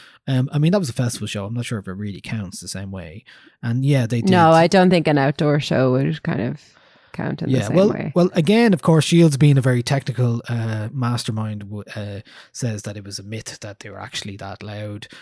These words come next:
Speaker 1: and he explains it this way. Um, it's the quietest interview again. "Well, it's usually not that loud. Part of it comes from how you measure decibels, actually. There's A weighting and C weighting. C is the whole frequency range, but for human measurement and for legal measuring, it's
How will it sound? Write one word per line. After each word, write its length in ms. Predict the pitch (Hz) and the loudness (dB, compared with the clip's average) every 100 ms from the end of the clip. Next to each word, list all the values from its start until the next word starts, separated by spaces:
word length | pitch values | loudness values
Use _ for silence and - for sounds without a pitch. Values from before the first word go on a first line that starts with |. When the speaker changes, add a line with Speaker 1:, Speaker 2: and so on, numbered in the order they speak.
| - - | -20 -14
Speaker 1:
and 140 | 101 | -12
he 100 | 98 | -10
explains 400 | 101 - 101 101 | -12 -10 -10 -10
it 80 | - | -12
this 260 | 98 95 - | -14 -14 -14
way. 380 | 92 92 95 - | -14 -14 -18 -16
Um, 400 | 117 104 101 110 _ - - - _ _ | -14 -12 -14 -18 _ -20 -20 -20 _ _
it's 80 | - | -6
the 60 | 165 | 0
quietest 360 | 175 156 131 | 6 6 6
interview 280 | 131 117 113 | 2 0 -2
again. 180 | 110 110 - - | -2 -4 -6 0
"Well, 140 | 190 | 2
it's 140 | 196 254 | 4 4
usually 280 | 247 240 | 4 4
not 220 | 196 170 151 | 4 4 4
that 240 | 139 110 | 0 0
loud. 400 | 117 110 98 95 - | -2 -4 -6 -10 2
Part 240 | 185 214 | 4 4
of 60 | 202 | 4
it 80 | - | 2
comes 200 | 170 151 | 2 4
from 120 | 131 | 4
how 80 | 127 | 4
you 220 | 117 113 | 0 0
measure 300 | 113 104 107 | -2 -2 -6
decibels, 640 | 117 117 127 120 123 113 | -4 -4 -4 -2 -2 -2
actually. 480 | 117 - 120 123 - - - - | -4 -4 -4 -4 -6 -14 -18 -8
There's 180 | 127 - - | -6 -6 2
A 180 | 160 185 | 6 8
weighting 400 | 151 139 131 123 | 8 8 6 4
and 100 | 120 | 0
C 240 | - 160 | 0 2
weighting. 520 | 127 107 104 113 120 | 2 0 -2 -2 -2
C 280 | 120 170 196 | -2 0 2
is 100 | 175 | 2
the 80 | - | 2
whole 220 | 117 123 117 | 2 2 0
frequency 480 | 120 - 113 104 | -4 -4 -6 -6
range, 340 | 104 101 101 - | -6 -6 -8 -8
but 140 | 110 | -12
for 180 | - 107 | -8 -8
human 320 | 135 123 110 | -4 -2 -2
measurement 420 | 110 104 101 98 | -4 -4 -6 -8
and 80 | 98 | -10
for 120 | - 101 | -12 -6
legal 300 | 123 127 101 | -4 -2 -4
measuring, 420 | 95 - 98 101 | -6 -10 -12 -14
it's 140 | - | -18